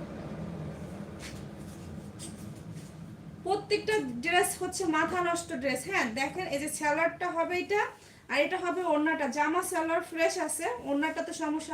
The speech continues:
আছে কিনা অবশ্যই দেখাই দিব। সমস্যা না থাকলে আপনাদের আরো বেশি ভালো, কারণ সমস্যা থাকলে একটু কাজ করায় নিতে হয়। সমস্যা না থাকলে যদি সমস্যার দামে রে-, হচ্ছে ভালো ড্রেস পান, সেক্ষেত্রে আপুরা আরো বেশি খুশি হয়ে যান।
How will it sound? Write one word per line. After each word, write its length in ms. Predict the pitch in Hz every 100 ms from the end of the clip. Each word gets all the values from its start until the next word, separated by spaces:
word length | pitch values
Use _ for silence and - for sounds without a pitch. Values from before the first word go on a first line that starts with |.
| 294
আছে 120 | 311 311
কিনা 140 | 339 349
অবশ্যই 280 | 294 302 262
দেখাই 240 | 262 269 262
দিব। 100 | 262 370 - - - - 349
সমস্যা 360 | 339 370 403 320
না 60 | 320 339
থাকলে 260 | 359 381 370 359
আপনাদের 300 | 339 349 330 302
আরো 100 | 302 294
বেশি 180 | 294 269
ভালো, 180 | 254 214 226 - - - - -
কারণ 180 | 277 320 320
সমস্যা 320 | 320 330 370 349
থাকলে 240 | 320 320 359
একটু 140 | - 339 -
কাজ 120 | 311 -
করায় 220 | 349 320 285
নিতে 160 | 277 269
হয়। 180 | 240 240 233
সমস্যা 320 | 277 285 285 320 285
না 60 | 285
থাকলে 200 | 302 294 311
যদি 120 | 311 302 294
সমস্যার 420 | 285 294 294 330 254
দামে 200 | 285 294 277
রে-, 200 | 277 - 277
হচ্ছে 200 | 269 - 285 247
ভালো 140 | 262 285
ড্রেস 180 | 294 302 -
পান, 140 | 233 220 - - - -
সেক্ষেত্রে 380 | 302 359 349 359
আপুরা 200 | 320 330 330
আরো 100 | 311 254
বেশি 180 | 285 320 -
খুশি 220 | 285 277
হয়ে 120 | 269 240
যান। 140 | 220